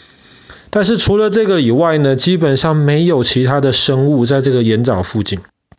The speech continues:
可是，这还不是盐沼最漂亮的时候，这个时候盐沼也还不是镜子。最漂亮的时候呢，是当雨季的时候，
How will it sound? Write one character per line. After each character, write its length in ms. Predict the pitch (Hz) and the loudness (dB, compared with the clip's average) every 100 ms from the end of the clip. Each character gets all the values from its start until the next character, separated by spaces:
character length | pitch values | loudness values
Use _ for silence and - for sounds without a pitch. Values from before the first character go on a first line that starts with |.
| _ _ _ _ _ _ _ _ _ - - - - - - - _ _ _ _ _ | _ _ _ _ _ _ _ _ _ -20 -20 -20 -20 -20 -20 -20 _ _ _ _ _
可 220 | - 151 | -4 -2
是， 400 | 135 233 151 92 - _ _ _ _ _ _ _ _ _ _ - | 0 -2 -2 -6 -14 _ _ _ _ _ _ _ _ _ _ -4
这 140 | 202 | -2
还 180 | 160 151 | -2 -2
不 140 | 147 | -2
是 180 | 147 170 | 0 0
盐 260 | 135 131 139 | 0 0 0
沼 180 | 120 | -2
最 260 | 101 160 139 | 0 0 0
漂 240 | 131 131 | 0 0
亮 180 | 117 113 | 0 0
的 120 | 101 | -2
时 200 | 98 98 | -6 -6
候， 160 | 92 92 | -8 -8
这 200 | - 185 | -4 -2
个 160 | 160 147 | 0 0
时 160 | - | -2
候 180 | 123 156 | 0 0
盐 260 | 135 127 127 | 0 0 0
沼 200 | 143 131 | 0 0
也 120 | 113 | -2
还 180 | 104 107 | -2 -4
不 120 | - | -2
是 160 | 117 131 | -4 -4
镜 320 | - 143 101 | -4 -4 -4
子。 120 | 90 85 _ _ - - - _ - - - - - - _ _ _ | -8 -16 _ _ -20 -20 -20 _ -20 -20 -20 -20 -20 -20 _ _ _
最 240 | - 247 208 | -2 -2 0
漂 240 | 208 208 | 0 0
亮 200 | 220 202 | 0 0
的 140 | 170 | 0
时 240 | 147 - 147 | 0 0 0
候 280 | 139 170 160 | 0 0 2
呢， 240 | 151 151 | 2 0
是 260 | 139 - 165 | 0 -2 -2
当 440 | - 160 165 156 - _ _ _ _ _ _ _ _ _ - | -2 0 0 -4 -8 _ _ _ _ _ _ _ _ _ -4
雨 240 | 127 107 | -2 -2
季 320 | 107 190 170 | -2 -2 0
的 180 | 120 120 | 0 0
时 260 | 117 - 110 | 0 -2 -4
候， 400 | - 135 101 | -2 -2 -2